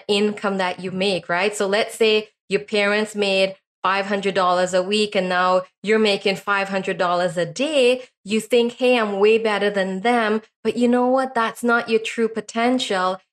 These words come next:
And you are putting a limit on yourself. Things like that, I find, especially where money is concerned, a lot of us have so many limiting beliefs because we did not grow up being rich.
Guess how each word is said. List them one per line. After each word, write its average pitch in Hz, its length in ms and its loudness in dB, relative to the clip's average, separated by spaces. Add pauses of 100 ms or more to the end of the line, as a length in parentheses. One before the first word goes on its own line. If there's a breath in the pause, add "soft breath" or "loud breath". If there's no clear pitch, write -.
And 220 200 4
you 226 180 4
are 247 180 2
putting 254 440 2
a 220 60 2
limit 208 400 0
on 185 220 -2
yourself. 180 560 -4 (360)
Things 277 260 2
like 269 220 0
that, 233 300 0
I 214 120 0
find, 220 380 0
especially 208 760 0
where 196 320 4
money 185 400 2
is 233 160 0
concerned, 226 640 0 (340 loud breath)
a 208 80 -2
lot 208 340 2
of 240 140 0
us 247 180 0
have 202 520 -2 (280)
so 247 480 2
many 226 320 4
limiting 208 500 4
beliefs 214 440 -2
because 220 460 0 (240)
we 233 320 -2
did 226 240 4
not 208 400 -2
grow 220 260 4
up 190 340 -2
being 196 460 -2
rich. 254 460 0